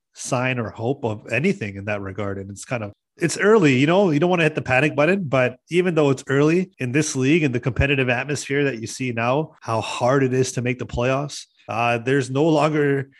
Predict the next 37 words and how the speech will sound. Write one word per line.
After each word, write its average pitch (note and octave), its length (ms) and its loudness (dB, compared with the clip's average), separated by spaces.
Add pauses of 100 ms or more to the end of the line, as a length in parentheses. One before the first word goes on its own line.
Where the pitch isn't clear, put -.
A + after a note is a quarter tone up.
(340)
uh, C3 760 -4
such C#3 240 -2
a C#3+ 80 0
thing C#3+ 220 -2
as, B2 160 0
as A#2+ 260 -2
just B2 180 -6
wait B2+ 460 0
and A#2+ 140 -6
be A#2+ 100 -2
patient. A#2+ 480 -4
You A#2 120 -2
have B2+ 220 -2
to C3+ 100 0
be A2+ 260 -4
urgent A2 480 -4
and A2 180 -8
you A2 80 -4
have A2 260 -4
to G#2+ 160 -8
show, A2+ 580 -6
uh, G2+ 180 -10
signs D3+ 380 0
of B2+ 120 0
life C3 460 0 (240)
to B2 100 -4
give B2+ 260 0
this B2 200 -2
fan C#3 280 0
base B2 200 -2
some A#2+ 340 -4
reasons C3+ 460 0
to C3 80 -4
believe A#2+ 340 0
again. A2+ 240 -2
I A2 60 -4
mean, A2+ 220 -6